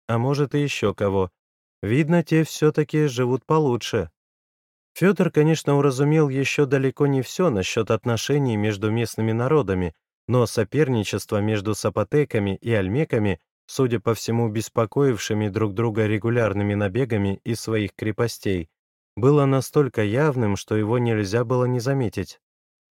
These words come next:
По ряду признаков и беглых наблюдений альмеки показались ему не просто более богатым, но и более древним народом, чем сапотеки. Однако это же наблюдение говорило, что сапотеки моложе,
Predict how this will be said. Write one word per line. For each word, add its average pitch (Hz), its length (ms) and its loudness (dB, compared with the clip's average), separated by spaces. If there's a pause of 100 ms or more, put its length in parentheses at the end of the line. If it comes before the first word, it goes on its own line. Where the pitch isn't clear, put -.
(120)
По 120 120 2
ряду 156 260 2
признаков 123 600 0
и 117 60 0
беглых 113 460 -2
наблюдений 117 760 0
альмеки 123 520 -2
показались 131 680 -2
ему 139 220 2
не 139 140 2
просто - 360 -2
более 120 360 0
богатым, 110 720 0
но 110 120 0
и 117 140 0
более 123 400 0
древним 107 520 0
народом, 110 480 0
чем 113 240 -2
сапотеки. 104 720 -4 (540)
Однако 120 420 -2
это 120 240 0
же 107 140 -2
наблюдение 107 720 0
говорило, 107 500 0
что 113 220 -6
сапотеки 113 600 -4
моложе, 123 640 0